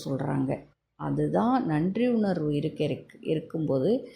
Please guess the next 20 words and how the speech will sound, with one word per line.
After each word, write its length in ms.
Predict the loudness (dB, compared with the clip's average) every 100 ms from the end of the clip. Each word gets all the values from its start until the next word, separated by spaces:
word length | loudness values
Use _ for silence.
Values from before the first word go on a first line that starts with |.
| -20 -20 -20 -6
நமக்கு 340 | -2 0 0
ஆட்டோமேட்டிக்கா 920 | 0 2 4 4 2 -2 -4 0 0
நமக்கு 520 | 0 2 0 0 -6 -4
தேவையானது 680 | 2 4 4 4 2 2 2
நமக்கு 360 | 0 0 -4 -4
கிடைச்சிக்கிட்டே 560 | -2 -2 -2 -4 0
இருக்கும், 500 | 2 0 0 -2 -2
எதிர்பாராத 840 | 0 0 -2 -2 0 0 0 -2 0
நேரத்துல 640 | 0 0 -2 -6 -6 -4
கூட 320 | -2 0 0 -4 _ _ _
அப்படின்னு 260 | -6 -2 -2 -2
சொல்றாங்க. 520 | -6 -6 -6 -8 -12 _ _ _ _
ஆகையினால 840 | -6 -2 0 0 0 0 0 -2
நாமும் 800 | -2 2 2 2 2 2 0 -2
இந்த 280 | -4 -2 0
வழிபாட்டு 580 | 2 2 2 2 2 0
முறையை 560 | 0 0 2 2 0 -4 -10 _
கர-, 280 | -8 -8 -8
சரியான 680 | -2 0 2 2 2 0 0
முறையில 460 | 0 0 2 0